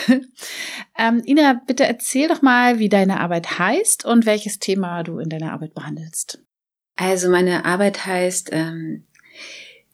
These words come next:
Speaker 2: ich hoffe, ich spreche es richtig aus. Ähm, es ist ein polnisches Wort, Świeżki. Und zwar, ähm, heißt es übersetzt Verbindung oder auch Miteinander.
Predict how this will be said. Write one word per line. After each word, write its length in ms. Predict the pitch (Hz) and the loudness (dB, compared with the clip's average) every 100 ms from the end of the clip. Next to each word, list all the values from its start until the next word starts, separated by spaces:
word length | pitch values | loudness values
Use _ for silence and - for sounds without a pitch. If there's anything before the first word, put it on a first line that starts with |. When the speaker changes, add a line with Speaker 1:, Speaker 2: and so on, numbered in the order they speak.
| _ - | _ -6
Speaker 2:
ich 180 | 180 202 | -2 0
hoffe, 180 | 202 226 | 0 0
ich 140 | 160 | 0
spreche 260 | - 202 202 | -2 -2 0
es 140 | - | 2
richtig 360 | 233 208 - - | 0 0 -6 -2
aus. 440 | 151 180 226 - - | 2 2 2 0 -2
Ähm, 380 | 175 175 175 170 | -2 -2 0 0
es 100 | 170 | -2
ist 300 | 160 - - | -2 -2 -2
ein 600 | 165 170 170 170 165 160 | -2 0 0 0 -4 -6
polnisches 500 | - 185 233 220 - | 0 4 4 2 -2
Wort, 340 | 156 175 180 - | 0 0 -2 -4
Świeżki. 840 | - 175 180 220 - 262 269 269 - - - - - _ | -2 0 0 0 0 2 2 -2 -20 -20 -20 -20 -20 _
Und 380 | 180 180 180 180 | 0 2 2 0
zwar, 720 | - 165 175 190 196 196 - | -2 0 0 0 -2 -4 -4
ähm, 500 | 165 170 170 170 - - - | -4 -2 -4 -4 -8 -12 -10
heißt 300 | 165 170 196 | -4 -2 0
es 140 | - | 0
übersetzt 640 | - 170 160 165 185 - - | 0 -2 0 -2 -4 -8 -6
Verbindung 1080 | - 156 165 175 214 233 254 254 254 - _ | -2 0 2 4 4 4 0 -2 -4 -8 _
oder 720 | - 185 185 185 185 180 - 160 | -8 -4 -2 -2 -2 -4 -6 -8
auch 260 | 170 - | -10 -10
Miteinander. 920 | 170 175 - 156 151 - - - 156 | -6 -6 -6 -6 -6 -6 -6 -8 -10